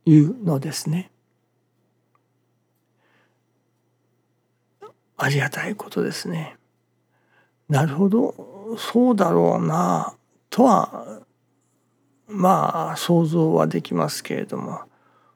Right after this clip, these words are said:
そのことが、私どもがそうだろうな、と思うのではなく、それが、「あ、これはお知らせだ」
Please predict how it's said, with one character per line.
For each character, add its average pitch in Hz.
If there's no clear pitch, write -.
そ -
の 226
こ 214
と 233
が、 -
私 -
ど 101
も 82
が -
そ 127
う 110
だ 92
ろ 64
う 170
な、 185
と 262
思 190
う 101
の 76
で 76
は -
な 76
く、 82
そ -
れ 208
が、 214
「あ、 -
こ -
れ 180
は 208
お 180
知 -
ら 202
せ 214
だ」 -